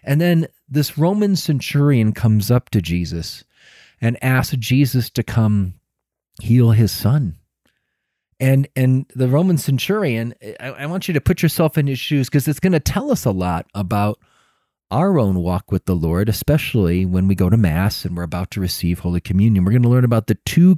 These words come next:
key dispositions that this Roman centurion brings when he approaches Jesus. And we wanna have these same dispositions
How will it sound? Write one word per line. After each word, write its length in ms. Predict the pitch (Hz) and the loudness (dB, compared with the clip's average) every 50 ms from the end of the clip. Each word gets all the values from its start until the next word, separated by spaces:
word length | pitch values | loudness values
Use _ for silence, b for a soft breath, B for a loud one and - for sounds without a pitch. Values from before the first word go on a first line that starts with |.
| - | 2
key 260 | - - - 175 170 151 | 0 0 2 2 2 2
dispositions 1040 | 131 135 139 131 - - - 127 110 107 113 110 - - - 58 - - - - B B B B B B B B B - | 2 2 2 0 2 0 0 2 2 2 2 0 0 -4 -8 -10 -10 -12 -14 -16 B B B B B B B B B -2
that 160 | 120 110 - | -2 0 2
this 220 | 120 110 - - | 0 0 0 0
Roman 400 | 95 92 107 107 110 113 113 113 | 2 2 4 4 6 6 4 4
centurion 720 | 110 - 110 104 98 - - 107 101 101 95 95 92 90 82 | 4 4 2 2 2 2 0 2 2 2 4 2 2 2 0
brings 520 | - 87 87 98 98 95 101 101 101 92 | 0 2 2 2 4 4 4 2 2 2
when 120 | 98 98 | 0 0
he 120 | 92 98 98 | 0 0 0
approaches 540 | 87 - - 92 92 - - 95 92 87 82 | 0 0 0 0 0 0 0 0 0 -2 -2
Jesus. 760 | - - 98 98 95 92 90 80 - - - - - - B B B B B B B | -2 -2 0 2 2 0 0 -2 -6 -10 -10 -12 -14 -16 B B B B B B B
And 120 | 101 95 107 | 0 2 4
we 100 | 143 180 | 4 6
wanna 220 | 190 196 165 147 | 4 4 4 4
have 200 | 123 131 117 107 | 4 2 2 2
these 200 | 110 107 101 - | 0 0 0 0
same 180 | - 110 101 98 | 0 0 0 0
dispositions 760 | 90 98 - - - 92 80 90 92 - - 101 98 95 | -2 -4 -4 -6 -6 -4 -4 -4 -4 -4 -4 -4 -4 -4